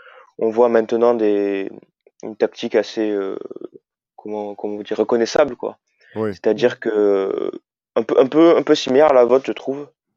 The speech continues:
Speaker 1: Euh,
Speaker 2: Ouais,
Speaker 1: C'est-à-dire de, de, de faire de la passe au niveau des défenseurs jusqu'à ce que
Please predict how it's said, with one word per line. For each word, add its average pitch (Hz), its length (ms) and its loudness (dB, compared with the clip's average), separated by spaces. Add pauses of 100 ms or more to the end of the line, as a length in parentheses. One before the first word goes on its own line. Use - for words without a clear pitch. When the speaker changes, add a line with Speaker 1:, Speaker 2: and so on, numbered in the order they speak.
(200)
Speaker 1:
Euh, 98 460 -4 (760)
Speaker 2:
Ouais, 107 220 -2
Speaker 1:
C'est-à-dire 120 180 2
de, 110 340 -4
de, 104 200 -10 (200)
de 110 80 -10
faire 120 180 0
de 113 60 2
la 117 80 6
passe - 500 0
au 117 340 2
niveau 117 180 2
des 120 60 4
défenseurs 123 440 -2
jusqu'à 127 140 -4
ce - 60 -20
que 107 460 -4